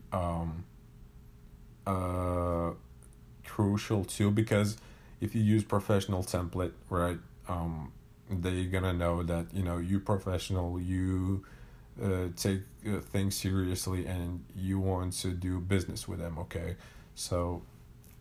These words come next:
think about it, and then, uh, I'll leave a, my template in the description.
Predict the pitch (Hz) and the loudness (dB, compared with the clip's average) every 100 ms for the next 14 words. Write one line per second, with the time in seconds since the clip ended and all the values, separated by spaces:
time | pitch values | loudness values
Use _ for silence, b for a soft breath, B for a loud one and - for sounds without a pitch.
0 | - - - - - 110 117 107 107 107 | -20 -20 -20 -4 2 4 6 6 6 4
1 | 107 101 90 92 90 90 92 92 - 98 | 2 0 2 0 0 0 0 0 2 2
2 | 107 110 113 98 98 90 87 - 95 87 | 6 4 4 2 2 2 0 -2 -2 0
3 | 87 87 85 85 - - - 104 101 98 | -2 -2 -4 -6 -12 -16 -2 0 2 2
4 | 95 - 98 87 92 87 85 - - 95 | 0 0 -2 -2 -2 -2 -2 -6 -4 -2
5 | 95 - 95 | -2 -2 -2